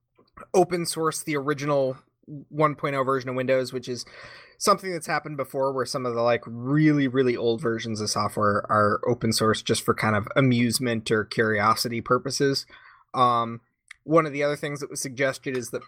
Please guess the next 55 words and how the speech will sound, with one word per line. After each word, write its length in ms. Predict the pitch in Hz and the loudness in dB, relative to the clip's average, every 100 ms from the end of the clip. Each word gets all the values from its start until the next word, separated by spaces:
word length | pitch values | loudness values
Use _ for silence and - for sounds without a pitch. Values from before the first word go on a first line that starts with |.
| _ - | _ -10
you 160 | 147 | -4
know, 100 | 123 | -2
Microsoft 680 | 120 120 120 131 - 123 - | 0 -2 -2 -2 2 2 0
has 220 | - 120 | -2 -2
kind 200 | - 139 | -2 -4
of 80 | 123 | 0
a, 120 | 117 - - | 0 0 -4
a 60 | |
branding 640 | 117 117 113 120 127 131 127 | -2 0 2 2 2 0 -4
around 420 | 131 123 120 117 110 | 0 2 2 -2 -6
the 140 | - 139 | -4 0
version 400 | 127 120 117 113 | 0 0 -6 -4
one, 320 | 120 120 131 | -2 -2 -2
particularly 560 | - 107 - 113 110 104 _ - | -6 -6 -2 0 0 -4 _ -10
OneDrive 720 | 123 120 117 123 117 117 120 | 0 0 2 2 2 0 -4
and 100 | 117 | -8
stuff 220 | - - | -8 -8
like 140 | - | -8
that. 260 | 113 107 - | -8 -6 -6
And 100 | 120 | -2
so 160 | - | -2
there 160 | 113 113 | -2 -4
was 400 | 110 110 - - - | -2 -2 -2 -2 -4
the 140 | 123 | -8
thought 360 | - 113 117 - | -2 -2 -2 -8
that 100 | 127 | -6
maybe, 480 | 123 123 120 113 - | -2 0 0 -2 0
um, 460 | 120 113 110 104 - - - - - | 2 4 2 -4 -14 -20 -20 -16 0
there 120 | 151 | 2
was 100 | 147 | 4
a 100 | 139 | 2
version 320 | 120 180 165 | 2 0 0
of 60 | 139 | 0
Windows 380 | 151 147 120 113 | 2 2 0 -2
that's 160 | 107 | -6
actually 260 | 131 - 123 | -6 -6 -6
been 360 | 120 113 107 - _ _ _ - | -4 -4 -8 -12 _ _ _ 2
being 240 | 160 143 | 2 4
worked 300 | 131 - - | 2 0 2
on 200 | 135 127 | 2 2
or 80 | 123 | 2
rumored 380 | 113 123 123 113 | 0 2 2 0
for 140 | - | -2
a 40 | 110 | 0
long 220 | 113 113 | 0 -2
time 320 | 113 110 113 | -4 -4 -2
that's 220 | 107 - | -2 -6
currently 360 | - 131 - 123 | 0 0 2 0
referred 360 | 110 - 117 | 0 2 0
to 120 | - 117 | 2 0
as 140 | 101 | 0
Windows 400 | - 123 117 110 | 0 2 2 0
Core 400 | - 131 117 113 | 0 2 2 0
O 180 | 110 104 | -6 -8
S. 280 | 104 - | -10 -14